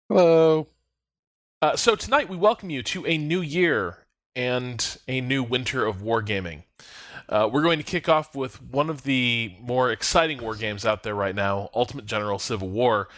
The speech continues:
Speaker 2: uh, which is a sequel to one of our recent favorites from the last couple of years, Ultimate General Gettysburg. Um, Ron, I wanna, wanna start with you, 'cause I think you and I both had very leery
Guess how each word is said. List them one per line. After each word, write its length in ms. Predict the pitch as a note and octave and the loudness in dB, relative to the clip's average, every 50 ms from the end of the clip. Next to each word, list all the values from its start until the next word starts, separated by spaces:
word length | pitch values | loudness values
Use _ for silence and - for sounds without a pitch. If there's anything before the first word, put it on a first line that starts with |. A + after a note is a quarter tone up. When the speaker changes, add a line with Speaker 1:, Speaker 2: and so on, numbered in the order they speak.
| - - - - | -20 -20 -12 -2
Speaker 2:
uh, 140 | - G#2+ G#2 | 0 0 0
which 220 | B2+ D3+ D3+ - | 2 2 0 0
is 120 | D#3+ D#3 C#3+ | 0 -4 -4
a 60 | D3+ | -4
sequel 360 | - - C4+ B3+ - F#3+ D#3+ | -2 -2 -2 0 0 0 0
to 260 | D3+ - - F3 D3 | 0 -2 -2 -2 -2
one 200 | C#3 B2+ C3 C3 | 0 0 0 0
of 120 | B2+ A#2 B2 | 0 2 2
our 160 | A#2+ A2+ A2+ | 2 2 2
recent 320 | A#2 C#3 C3+ - D3+ A2 | 0 -4 -4 -4 -6 -10
favorites 440 | - - E3+ E3 D#3+ C#3 C3 A2 - | -6 0 0 0 0 0 -2 -6 -8
from 100 | - A#2 | -10 -6
the 60 | A2+ | -4
last 160 | A2 G#2+ - - | -4 -2 -4 -4
couple 180 | - G#2+ A#2 | -8 -6 -4
of 40 | G#2+ | -2
years, 280 | G#2 G#2 G2+ G2 - - - | 0 0 -2 -2 -4 -4 0
Ultimate 300 | B2 B2 A#2+ A#2+ A#2+ G2 | 0 0 0 -2 -14 -14
General 420 | F#2+ G#2+ G#2 G2 G2 F#2+ F#2+ F#2 - - | -10 -8 -8 -6 -6 -6 -6 -8 -6 -2
Gettysburg. 600 | - C3 B2 B2+ A2 G2 - G#2+ F#2+ F#2 E2+ - - - - - - - - - - _ - C#3 | -2 0 0 -2 -6 -6 -6 -4 -4 -4 -6 -10 -18 -18 -18 -16 -16 -14 -16 -16 -14 _ 0 2
Um, 320 | D3 D3+ D3+ D3+ D3 D3 _ _ _ _ _ _ _ - _ _ _ _ _ - A#3 | 4 4 4 4 2 -2 _ _ _ _ _ _ _ -20 _ _ _ _ _ 2 4
Ron, 160 | C4 C#4 B3+ | 6 6 6
I 20 | |
wanna, 280 | C4+ D#4+ E4 C4+ G#3 F3 F#3+ | 4 0 0 -2 -2 -4 -2
wanna 160 | C4+ E4+ E4+ | -2 0 2
start 140 | - B3 G3 | 2 2 2
with 100 | E3+ D#3 | 2 2
you, 160 | E3 D#3+ C#3+ | 2 0 0
'cause 140 | - - D#3 | 0 -2 -4
I 80 | D3 | -2
think 180 | - C#4+ A#3 - | -2 -4 -4 0
you 80 | A3 | 2
and 80 | G#3 F#3+ | 4 4
I 80 | D#3+ C3+ | 4 2
both 220 | C#3 D3 D3+ - | 0 -2 -6 -4
had 340 | - E3 D3 C3+ A#2+ G#2+ - _ _ _ _ _ _ _ - | -2 0 0 0 0 -4 -20 _ _ _ _ _ _ _ -6
very 540 | B2+ C#3+ D3 D#3 D#3 D#3 C#3+ C3+ A#2 G2 - _ _ _ _ _ _ _ _ _ _ - B2+ | 0 0 2 4 4 4 2 2 -2 -4 -16 _ _ _ _ _ _ _ _ _ _ 0 2
leery 560 | B2+ C3 C3+ C3+ D3+ E3 E3 F3+ F#3 F3+ E3 | 2 4 4 4 2 2 0 0 -2 -4 -8